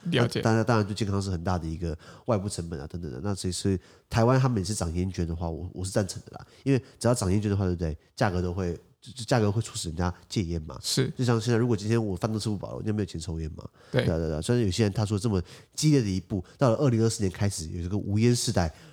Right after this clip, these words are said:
Speaker 2: 如果成功的话，是不是给其他国家启发，有可能照做？
Speaker 1: 嗯。
Speaker 2: 那台湾这边如果要推行的话，可能有很大的困难。
Speaker 1: <laughs> 好，那让我们继续看下去咯。好，那我们看到下一则新闻。
Speaker 2: 下一个我们看到是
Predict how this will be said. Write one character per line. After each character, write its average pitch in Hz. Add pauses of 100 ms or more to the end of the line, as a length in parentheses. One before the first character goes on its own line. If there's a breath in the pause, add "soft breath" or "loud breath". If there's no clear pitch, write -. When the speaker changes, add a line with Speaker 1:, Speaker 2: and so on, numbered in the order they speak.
Speaker 2:
如 151
果 147
成 110
功 123
的 113
话， 107
是 104
不 101
是 107
给 90
其 -
他 90
国 87
家 90
启 -
发， 87 (240 soft breath)
有 107
可 98
能 87
照 85
做？ - (140)
Speaker 1:
嗯。 135
Speaker 2:
那 123
台 101
湾 110
这 113
边 120
如 117
果 104
要 101
推 110
行 92
的 85
话， 90
可 85
能 78
有 78
很 73
大 82
的 80
困 -
难。 135 (100)
Speaker 1:
<laughs> -
好， -
那 127 (160)
让 135
我 131
们 135
继 -
续 135 (100)
看 185
下 147
去 160
咯。 170 (300 loud breath)
好， 131
那 170
我 156
们 127
看 170
到 147
下 214
一 196
则 190
新 214
闻。 208
Speaker 2:
下 123
一 -
个 98
我 101
们 -
看 120
到 107
是 107